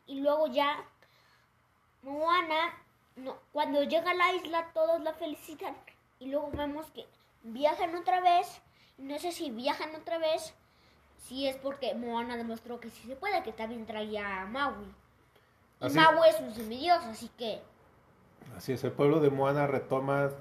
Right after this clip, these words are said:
Speaker 2: su forma de estar viajando de isla en isla y, <clears throat> como comentan bien, Maui y Moana tienen un pequeño desacuerdo casi al final, donde Maui pone en tela de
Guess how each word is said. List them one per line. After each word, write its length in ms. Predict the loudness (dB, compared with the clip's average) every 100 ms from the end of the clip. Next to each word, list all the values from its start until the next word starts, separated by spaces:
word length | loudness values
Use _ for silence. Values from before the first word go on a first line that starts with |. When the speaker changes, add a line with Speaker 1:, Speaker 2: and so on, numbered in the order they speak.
| -14 -12
Speaker 2:
su 480 | -4 -2 -2 -2 -6 -8
forma 300 | -6 -2 -2
de 80 | -2
estar 320 | -4 -4 -4 -6 -6
viajando 440 | -6 -4 -4 -2
de 160 | 0 -2
isla 280 | -2 0 0
en 120 | 0
isla 400 | -2 0 0 0 -10 -20 -20 -20 -20 -20 -20 -2
y, 280 | 2 4 2
<clears throat> 520 | -2 -4 -4 -6 -6
como 200 | -4 -2
comentan 420 | 0 2 2 4
bien, 260 | 4 2 -2 -14 -20 _ _ _ _ -10
Maui 640 | 4 8 10 10 6 4 4
y 100 | 6
Moana 580 | 8 10 10 8 6 2 -16 _ _ _ _ _ -20 _ _
tienen 400 | -2 2 2 2
un 220 | -2 -4 2
pequeño 400 | 2 4 4 4
desacuerdo 540 | 4 4 4 4 4
casi 260 | 2 4 2
al 100 | 2
final, 480 | 0 4 6 6 2
donde 300 | 0 2 2
Maui 360 | 4 4 4
pone 360 | 2 0 2 0
en 120 | -2
tela 300 | -2 2 2
de 240 | 2 0